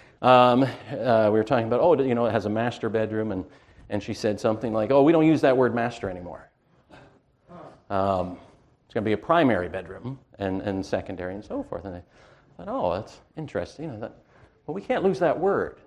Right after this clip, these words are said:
You know, that's a Bible word. Uh, Jesus is our master."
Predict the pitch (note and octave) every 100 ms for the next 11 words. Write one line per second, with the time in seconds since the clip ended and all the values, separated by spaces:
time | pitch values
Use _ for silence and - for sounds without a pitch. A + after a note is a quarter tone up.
0 | _ _ - G2+ - E3+ C#3+ G#3 D#3+ F#3+
1 | D3 G#3 C#3+ - - _ _ _ - C3+
2 | A2+ A3 A3+ G#3+ G3+ - - - E3 F#3+
3 | G3+ C4 C#4 - -